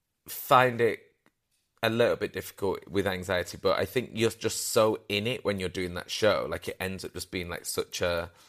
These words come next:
like, a machine of a show. Like, you just, I don't know if you have time to <laughs> feel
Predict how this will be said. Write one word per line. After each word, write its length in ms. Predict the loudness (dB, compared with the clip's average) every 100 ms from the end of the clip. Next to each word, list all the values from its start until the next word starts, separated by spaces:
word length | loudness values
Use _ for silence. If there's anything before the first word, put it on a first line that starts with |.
| _ _ _ _ _ _ _ -6
like, 240 | -6 -4
a 40 |
machine 560 | -6 -6 -6 -6 -4 -6
of 100 | -6
a 40 |
show. 300 | -6 -2 -2
Like, 220 | 0 -4 -8
you 100 | -8
just, 300 | -8 -10 -16 _
I 80 | -2
don't 200 | -2 -2
know 100 | -4
if 100 | -2
you 80 | -4
have 160 | -4
time 460 | -10 -4 -4 -4 -8
to 140 | -8 -4
<laughs> 100 | 0
feel 480 | 0 8 8 8